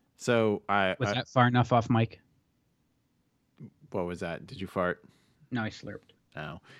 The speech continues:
Speaker 1: Yeah, I didn't hear it. I was probably talking over you, just waiting for my turn to talk.
Speaker 2: That is correct.
Speaker 1: Yeah, I
Speaker 2: He
Speaker 1: g-
Speaker 2: made some good points.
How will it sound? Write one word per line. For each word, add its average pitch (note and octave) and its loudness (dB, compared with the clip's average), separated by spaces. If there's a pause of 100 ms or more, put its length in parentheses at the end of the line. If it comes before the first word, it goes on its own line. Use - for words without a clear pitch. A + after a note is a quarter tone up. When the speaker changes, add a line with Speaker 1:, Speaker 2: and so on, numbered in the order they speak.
(120)
Speaker 1:
Yeah, G2 2
I F#2 0
didn't E2+ -12
hear E2 -10
it. E2+ -16 (280)
I F#2 -8
was E2+ -6
probably E2 -6
talking F#2+ -4
over E2 -4
you, D#2+ -4
just - -12
waiting F2 -6
for G2 -8
my F2+ -6
turn F2 -8
to E2 -8
talk. D#2+ -8 (1600)
Speaker 2:
That G#2+ 4
is G2+ 4
correct. A#2 4 (2250)
Speaker 1:
Yeah, E2 -6
I - -2
Speaker 2:
He - 0
Speaker 1:
g- G#2 -2
Speaker 2:
made B2 6
some D#3+ 12
good G3+ 10
points. A3+ 10